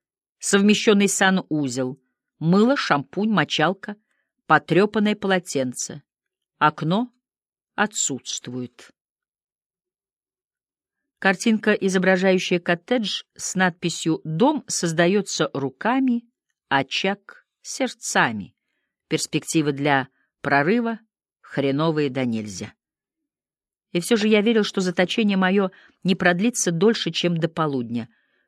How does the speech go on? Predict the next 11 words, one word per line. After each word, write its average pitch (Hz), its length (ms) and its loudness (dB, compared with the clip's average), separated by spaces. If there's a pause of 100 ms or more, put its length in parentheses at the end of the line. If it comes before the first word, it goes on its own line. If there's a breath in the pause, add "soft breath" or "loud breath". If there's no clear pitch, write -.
что - 200 -2
какой-нибудь 208 540 2
из 180 200 -2
нескольких 208 640 0
выходов 190 540 0
непременно 190 680 0
откроется. 139 920 -4 (580)
Управление 165 680 2 (360)
осознает 156 720 2
свою 135 320 0
ошибку, - 520 -8